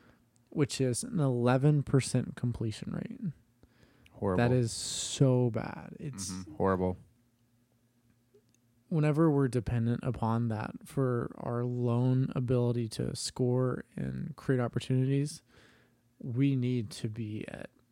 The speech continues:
Speaker 1: a twenty percent success rate of crosses at a minimum.
Speaker 2: Mm-hmm.
Speaker 1: I just, that, that's horrible in my opinion. So, um,
Speaker 2: Yeah, it's
Speaker 1: yeah.
Speaker 2: really bad.
Speaker 1: I don't know.
Speaker 2: Um, so, look, I will say, I think that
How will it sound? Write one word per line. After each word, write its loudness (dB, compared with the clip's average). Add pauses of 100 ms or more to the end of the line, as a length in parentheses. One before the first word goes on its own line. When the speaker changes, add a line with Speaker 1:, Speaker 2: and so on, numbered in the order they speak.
(720)
Speaker 1:
a -2
twenty 2
percent -2
success -4
rate 0
of -4
crosses -2
at -4
a -4
minimum. -4 (600)
Speaker 2:
Mm-hmm. -10 (920)
Speaker 1:
I 4
just, -4 (160)
that, -4 (100)
that's -4
horrible -6
in -2
my -4
opinion. -6
So, -4 (180)
um, 0 (160)
Speaker 2:
Yeah, -4
it's -2
Speaker 1:
yeah. 0
Speaker 2:
really 0
bad. -4
Speaker 1:
I -8
don't -20
know. -12 (600)
Speaker 2:
Um, 0
so, -2
look, -2
I -2
will -4
say, -6
I -6
think -10 (140)
that -2